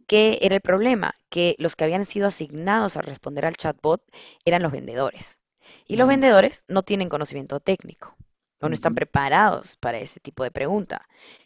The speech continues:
Speaker 1: ¿Qué
Speaker 2: Claro.
Speaker 1: estaba pasando? Los vendedores no sabían cómo responder a los mensajes, se estaban demorando, el chatbot falló. Tuvimos que redireccionar que cuando las preguntas sean técnicas,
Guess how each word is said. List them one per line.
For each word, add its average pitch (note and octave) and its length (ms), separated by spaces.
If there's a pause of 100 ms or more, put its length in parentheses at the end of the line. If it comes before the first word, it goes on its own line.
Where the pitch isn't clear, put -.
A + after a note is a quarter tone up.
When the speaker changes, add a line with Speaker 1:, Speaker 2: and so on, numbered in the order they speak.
(100)
Speaker 1:
¿Qué F3 100
Speaker 2:
Claro. E3+ 160
Speaker 1:
estaba E3 140
pasando? F3+ 440
Los D3+ 160
vendedores D3 380
no D#3 80
sabían D#3 260
cómo D3+ 160
responder D#3 360
a D#3+ 40
los E3 120
mensajes, G3 520
se - 60
estaban D3 380
demorando, F3 480
el D#3+ 100
chatbot C#3 380
falló. F3+ 460 (580)
Tuvimos F3+ 420
que E3 160
redireccionar F3 1080 (460)
que E3 140
cuando D#3 260
las D3+ 100
preguntas F3 540
sean D#3+ 500 (340)
técnicas, F3 800